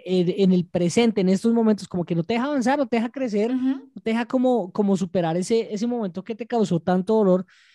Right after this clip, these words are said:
Speaker 1: pero además, es decir, que, que no, no, no es, o sea, obviamente esto es muy fácil decirlo, sobre todo desde una posición en la que uno
Speaker 2: De
Speaker 1: no ha
Speaker 2: acuerdo.
Speaker 1: sufrido este tipo de cosas, ¿no?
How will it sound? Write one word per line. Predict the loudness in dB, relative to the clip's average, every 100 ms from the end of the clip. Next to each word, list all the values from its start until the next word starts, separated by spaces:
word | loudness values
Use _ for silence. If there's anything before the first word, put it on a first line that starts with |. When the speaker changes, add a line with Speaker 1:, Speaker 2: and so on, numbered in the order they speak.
| _ _ _
Speaker 1:
pero | -6
además, | -4 -4 -4 -6 -10 _ _ _ -18
es | -16
decir, | -8 2 4 4 -4 _ _ _ _ _ -20 -20 _ -20 _
que, | -10 -10
que | -14 -16 -12
no, | 0 2 2
no, | 0 0
no | 0 -2 -2 2 2
es, | 2 -2
o | -2
sea, | -2
obviamente | -2 -2 -6 -4 -6
esto | -6 -6 -6
es | -6 -6
muy | -6
fácil | -4 -6 -4
decirlo, | -8 -8 -8 -4 -4 -4 -6
sobre | -6 -6
todo | -4
desde | -4 -4
una | -4
posición | -4 -6 -4 -6
en | -4
la | -6
que | -4
uno | -2
Speaker 2:
De | -2
Speaker 1:
no | -2 -2
ha |
Speaker 2:
acuerdo. | -2
Speaker 1:
sufrido | -4 -4 0 0
este | -2 -4
tipo | -10 -4
de | -4
cosas, | 0 0 2 0
¿no? | -4